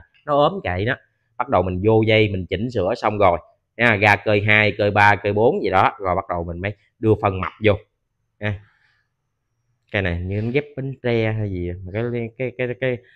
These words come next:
cái cọng nó ốm, nó đi dài cái cọng ốm.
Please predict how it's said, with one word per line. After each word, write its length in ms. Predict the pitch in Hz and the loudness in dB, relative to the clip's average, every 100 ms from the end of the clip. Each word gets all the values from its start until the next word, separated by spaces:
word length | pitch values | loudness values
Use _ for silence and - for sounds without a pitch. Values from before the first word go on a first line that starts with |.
| _ - | _ -14
cái 80 | - | -6
cọng 220 | 80 92 | -4 -4
nó 120 | 120 | -4
ốm, 260 | 127 143 208 - | -2 -2 -2 -8
nó 100 | 123 | -6
đi 160 | 123 110 | -4 -2
dài 300 | 98 90 87 | -2 -2 -2
cái 140 | 110 110 | -6 -12
cọng 180 | 92 | -12
ốm. 220 | 117 160 | -8 -6